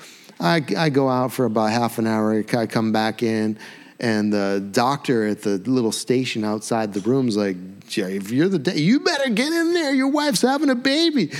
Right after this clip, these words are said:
And, uh, and I just come and, like, from across the room, whoa. Okay, I saw the top of my daughter's head. That was an amazing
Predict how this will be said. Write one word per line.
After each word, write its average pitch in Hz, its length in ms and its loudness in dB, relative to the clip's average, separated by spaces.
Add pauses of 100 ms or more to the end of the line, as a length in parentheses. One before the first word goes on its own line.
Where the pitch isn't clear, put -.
(440)
And, 147 240 2
uh, 127 320 0 (380)
and 113 160 2
I 120 180 2
just 123 320 -2
come 143 380 0
and, 123 140 2
like, 113 180 0
from 123 220 0
across 139 460 0
the 117 80 2
room, 135 500 2 (560)
whoa. 120 840 2 (500)
Okay, 110 300 0
I 101 60 0
saw 113 300 -2
the 104 120 -4
top 117 360 -2
of 110 120 0
my 104 280 0
daughter's 107 480 -2
head. 107 380 -4 (580)
That 113 100 -2
was 110 140 -2
an 92 280 -6 (1000)
amazing 101 840 -2